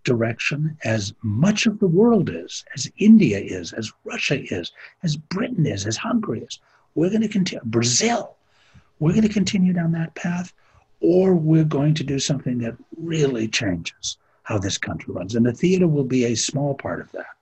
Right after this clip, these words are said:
but we need to try and do our part, because that decision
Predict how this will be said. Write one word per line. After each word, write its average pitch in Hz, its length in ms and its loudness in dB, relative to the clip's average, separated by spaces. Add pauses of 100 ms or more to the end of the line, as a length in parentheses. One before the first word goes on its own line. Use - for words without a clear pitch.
but 107 200 -6 (420)
we 113 140 2
need 120 220 4
to 110 60 -4
try 117 200 -2
and 101 140 -4
do 104 160 -2
our 95 140 -8
part, - 360 -8 (480)
because 113 360 -2
that 156 300 -2
decision 156 640 0